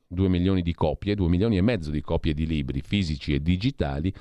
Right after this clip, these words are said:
perché qui dovrebbe nascere che cosa? La biblioteca, giusto appunto, la biblioteca europea su sei piani, con spazi espositivi e commerciali, caffetteria, sale lettura, eccetera.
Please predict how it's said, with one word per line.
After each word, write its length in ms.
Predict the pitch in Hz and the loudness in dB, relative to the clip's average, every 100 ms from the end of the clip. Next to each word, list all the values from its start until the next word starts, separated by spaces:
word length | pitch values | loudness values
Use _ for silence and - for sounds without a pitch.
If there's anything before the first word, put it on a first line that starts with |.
| - - - | -14 -20 -6
perché 240 | - 123 131 | -2 0 2
qui 120 | 113 | 2
dovrebbe 360 | 101 87 92 | 2 2 2
nascere 360 | 110 82 80 82 | 0 0 0 0
che 120 | 78 | 0
cosa? 240 | 76 73 76 | -2 -2 0
La 120 | 78 | 2
biblioteca, 640 | 113 95 87 120 110 82 | 2 2 2 2 0 -2
giusto 220 | 76 73 | -2 -4
appunto, 400 | 73 - 65 64 | -6 -6 -6 -4
la 80 | 76 | 0
biblioteca 480 | 104 113 92 82 76 | 2 2 0 0 0
europea 440 | 71 67 - 57 | -2 -2 -4 -6
su 140 | - 78 | -4 -2
sei 320 | - 95 92 | 0 2 0
piani, 440 | 87 82 78 85 - - - - - - - - - | 0 2 2 0 -2 -14 -20 -20 -18 -18 -14 -14 -14
con 160 | - 147 | 0 0
spazi 400 | - 107 101 95 | 2 0 0 -2
espositivi 680 | 90 92 85 82 - 85 78 | -2 -2 0 -2 -2 0 0
e 40 | |
commerciali, 640 | - 78 95 - 123 127 | 0 0 0 2 2 2
caffetteria, 720 | 120 - - 78 95 98 117 110 | -2 -4 -6 -2 0 2 2 2
sale 280 | - 80 82 | 0 0 0
lettura, 540 | 107 - 85 76 76 | 0 0 -2 0 0
eccetera. 600 | 76 - 60 - 60 57 | 0 -2 -8 -8 -8 -8